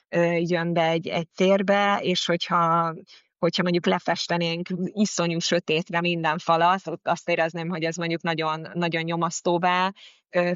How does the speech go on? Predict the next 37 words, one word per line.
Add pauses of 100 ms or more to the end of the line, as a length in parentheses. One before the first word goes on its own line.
tenné. (500)
Mm, (180)
illetve
én
sz-, (220)
szeretem
azt,
amikor
nincs
túl
zsúfolva
valami.
Tehát,
hogyha,
hogyha (1040)
abban
néha
én,
én
magam
is
el
tudok
veszni.
Tehát
szeretem
a
terekben,
hogy
van
egyfajta
letisztultság,
úgyhogy
mindig
igyekszem,
ö,
szelektálni